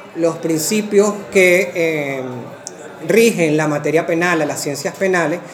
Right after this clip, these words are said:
En este caso sería el principio, el principio del acto. El principio del acto no es más que aquello que señala que si la exteriorización de la voluntad de una persona, del actuar de una persona,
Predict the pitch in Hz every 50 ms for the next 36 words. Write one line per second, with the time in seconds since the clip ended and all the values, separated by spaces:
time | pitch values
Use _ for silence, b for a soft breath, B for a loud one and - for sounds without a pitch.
0 | B B B 165 165 - 165 196 196 220 208 196 196 - 202 220 214 B B B
1 | B B - - 180 165 175 175 175 175 180 202 196 - 185 170 160 156 156 -
2 | 165 160 156 156 - 165 156 151 - 170 185 185 202 190 - - - - - -
3 | - - - 165 156 170 180 - - 180 151 180 196 190 170 165 180 180 175 180
4 | - - - 113 - - B B B B B B 156 160 160 175 175 - 214 196
5 | 220 240 233 226 202 180 247 247 - 208 202 208 208 196 202 190 185 180 180 -
6 | - 202 202 202 202 196 - 170 156 147 - 175 160 156 175 196 190 190 196 180
7 | 185 175 165 160 165 160 - 175 165 151 131 - B B B B B B B B
8 | B - - 185 185 180 170 180 - 185 175 170 175 165 165 156 - 160 151 151
9 | - 220 214 226 214 202 202 226 247 - - - - - - - - 143 165 160
10 | 160 156 151 151 147 147 143 139 139 - 190 190 190 185 180 170 160 160 170 190
11 | 190 - - 220 214 202 180 160 151 147 147 143 147 139 143 - - 160 156 147
12 | 151 170 170 175 175 180 190 185 - - 214 208 170 143 139 143